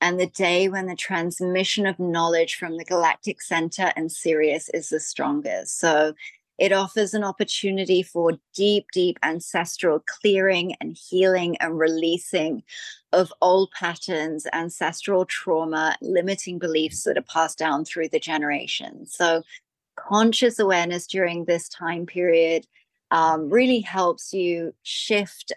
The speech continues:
um, your conditioned patterns and embrace your truest expression. So, um, but it is also, people get really excited about these, like, very profound dates. And,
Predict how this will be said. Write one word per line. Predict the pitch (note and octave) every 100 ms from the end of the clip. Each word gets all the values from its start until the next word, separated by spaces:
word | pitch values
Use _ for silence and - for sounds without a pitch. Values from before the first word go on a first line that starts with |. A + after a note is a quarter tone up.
| -
um, | F3+ E3+ E3+ E3 -
your | G3 F3+ F3 E3+
conditioned | - G3 G3 F#3 G3 F3+
patterns | - E3 - F#3+ G3 - -
and | F3
embrace | E3 E3+ E3+ F3 F3+ F#3 -
your | E3+
truest | - - G#3 F#3+ G3 F3+
expression. | - - E3 D#3+ - - - - - - - - _
So, | - - E3+ E3 E3+ -
um, | D#3+ E3 E3 E3+ E3+ - _ F#3+ -
but | A3+ A#3 B3 -
it | A3 G#3+ -
is | F#3 G#3+ B3 - G#3
also, | G3+ F#3+ A3+ G3 F#3 F#3 -
people | B3+ C4
get | C4+
really | A3+ A3+
excited | A3+ - G#3 F3+ G#3+ A3
about | G3+ F3 D#3
these, | F3+ F#3+
like, | G3 -
very | F#3+ D3+ F#3+
profound | - G#3 - F3 F3 F3 G3 - _ - _ _ F#3
dates. | G3+ F3 F3 C4 - - - - - - - -
And, | F#3+ F#3 F#3 F#3 G3